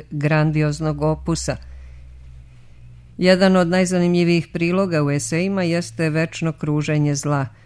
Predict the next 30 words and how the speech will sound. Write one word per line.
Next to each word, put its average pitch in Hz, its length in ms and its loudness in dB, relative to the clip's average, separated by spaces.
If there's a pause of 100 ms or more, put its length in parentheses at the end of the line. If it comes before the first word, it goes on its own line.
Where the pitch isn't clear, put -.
(240)
o 170 140 -2
predstavi 165 640 0
na 160 140 2
Drini 160 320 0
Ćuprija 165 540 -4
Kokana 156 480 -2
Mladenovića 143 1000 -4
u 156 140 -2
izvođenju 147 500 0
Srpskog 143 500 -6
narodnog 143 440 -2 (100)
pozorišta. 147 640 -2 (800)
Detaljna 175 560 2
vivisekcija 170 680 0
geneze 165 480 2
velikog 165 580 -2
i 160 140 0
umetnički 165 580 -2
relevantnog 156 720 -2
ostvarenja, 147 760 -2
od 156 220 -2
inicijalnih 170 680 0
razgovora 156 600 0
sa 147 220 -4
rediteljem 160 600 -4
preko 151 400 -4
opisa 151 360 -4
procesa 156 600 -6
prilagođavanja, 143 1080 -2
dramatizacije 151 1120 0